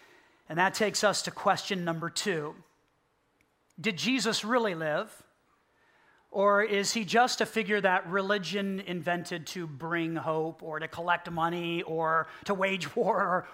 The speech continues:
or whatever we may think about Jesus? Did he actually live? So here's what's interesting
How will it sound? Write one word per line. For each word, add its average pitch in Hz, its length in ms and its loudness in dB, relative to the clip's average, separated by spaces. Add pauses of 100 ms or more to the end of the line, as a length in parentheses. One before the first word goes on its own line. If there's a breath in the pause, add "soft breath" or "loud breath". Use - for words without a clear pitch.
(100)
or 190 220 4
whatever 196 440 6
we 185 480 -4
may 175 200 -2
think 170 400 -4
about 160 280 0
Jesus? 160 380 -6 (280 loud breath)
Did 269 240 2
he 240 260 0 (100)
actually 196 960 2
live? 170 640 -6 (1120 soft breath)
So 240 480 6
here's 311 460 2
what's 320 280 2
interesting 180 800 0